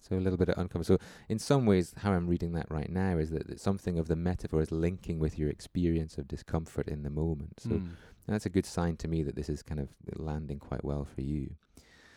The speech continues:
Speaker 1: Uh, and so when that stuff shows up, um, uh, alongside, uh, that, um,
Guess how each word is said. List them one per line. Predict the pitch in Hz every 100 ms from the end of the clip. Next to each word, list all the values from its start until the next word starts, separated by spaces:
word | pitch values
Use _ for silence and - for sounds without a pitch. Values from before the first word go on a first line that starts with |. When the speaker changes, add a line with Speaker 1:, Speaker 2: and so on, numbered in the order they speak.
| - -
Speaker 1:
Uh, | 95
and | - 117
so | - 147
when | 139 151 202
that | 220
stuff | - - 139
shows | - - 123 98
up, | 147 90 - _ - - _ _ -
um, | 90 85 80 76 - _ _ _ _ _ _ -
uh, | 82 78 -
alongside, | 98 104 110 127 131 - 120 143 117 87 80 78 - - _ _ -
uh, | 87 85 80 73 -
that, | 80 87 85 - _ -
um, | 80 78 76 71